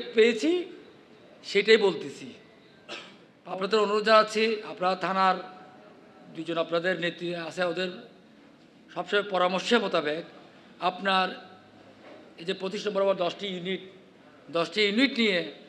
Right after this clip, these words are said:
সামনে এই যে হুজুর কেবলা থেকে যে নিয়ামত পেয়েছে, নিয়ামতকে কদর করবেন। হুজুর কেবলা বলল, বলল, কি বলল? "বে কদরি সে নিয়ামত ছিন যাতে হ্যায়।" আমরা নিয়ামত থেকে চিনার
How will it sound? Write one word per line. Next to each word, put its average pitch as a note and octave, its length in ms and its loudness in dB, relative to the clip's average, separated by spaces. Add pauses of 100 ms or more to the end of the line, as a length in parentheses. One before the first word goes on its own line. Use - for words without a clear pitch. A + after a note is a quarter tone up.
(200)
সামনে G#3 500 2 (720)
এই F3+ 80 -10
যে G3+ 80 2
হুজুর G#3 280 0
কেবলা A3+ 240 -2
থেকে G#3+ 220 -4
যে G3 160 -2
নিয়ামত F#3+ 420 -2
পেয়েছে, G#3+ 320 4
নিয়ামতকে G3 760 0 (280)
কদর G3 260 0
করবেন। F3 340 2 (560)
হুজুর F#3 160 -6
কেবলা G#3+ 200 0
বলল, G3+ 420 0
বলল, G3 240 -4
কি G3+ 120 -8
বলল? G3+ 320 -2 (500)
"বে F#3+ 200 12
কদরি G3 380 4
সে G#3 140 2
নিয়ামত F#3 440 2
ছিন G3 180 -2
যাতে E3+ 260 -2
হ্যায়।" C#3 200 -8 (340)
আমরা G3+ 420 8
নিয়ামত G3 400 4
থেকে G#3 180 0
চিনার G#3 380 2